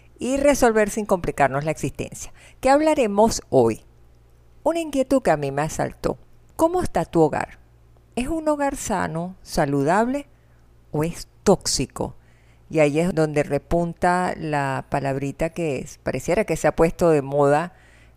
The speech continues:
un hogar tóxico, es que esta persona es tóxica, es que yo no quiero estar en un ambiente tóxico. Y yo dije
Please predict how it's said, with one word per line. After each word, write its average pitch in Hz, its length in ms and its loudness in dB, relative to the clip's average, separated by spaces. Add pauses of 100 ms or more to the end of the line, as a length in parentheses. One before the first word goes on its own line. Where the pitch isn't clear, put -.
(100)
un 131 180 -8
hogar 143 480 -2
tóxico, - 720 0
es - 160 -12
que 131 80 -12
esta 147 180 -8
persona 135 540 -4
es - 200 -10 (140)
tóxica, 175 760 0 (320)
es - 140 -10
que 151 140 -6
yo 147 120 2
no 147 140 -2
quiero 151 200 -2
estar 147 280 -4
en 143 140 -6
un 139 120 -4
ambiente 139 720 -4 (160)
tóxico. 202 800 2 (400)
Y 170 320 -2
yo 165 160 4
dije 160 340 -4